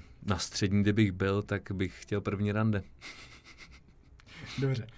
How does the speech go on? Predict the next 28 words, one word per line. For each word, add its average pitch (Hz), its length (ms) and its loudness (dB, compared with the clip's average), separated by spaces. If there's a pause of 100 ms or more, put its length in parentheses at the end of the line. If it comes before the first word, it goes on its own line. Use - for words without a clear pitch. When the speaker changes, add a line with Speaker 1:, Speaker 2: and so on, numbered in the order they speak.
(240)
Speaker 2:
Máš, 139 340 -2
eh, 139 300 -2
nějaký 135 720 -2
rituál, 165 460 -2
který 123 640 -2 (260)
používáš 117 680 -4 (380)
před, 117 460 -6
eh, 113 260 -2
před 113 200 -8
tím, 123 140 -2
než 120 140 -2
jdeš 123 120 -2
na 117 120 -2
stage - 280 -10
prezentovat? 113 520 -4 (720)
Kromě 123 280 0
smíchu 113 260 -2
na 107 80 -2
záchodě. 107 340 -6 (120)
Speaker 1:
Hmm, 123 720 10
tak, - 260 2
eh, 107 140 8
smích 101 300 0
na 98 100 2
záchodě 104 380 4
je 104 120 6
dobrý. 101 360 6 (140)
Speaker 2:
Mhm. 110 80 4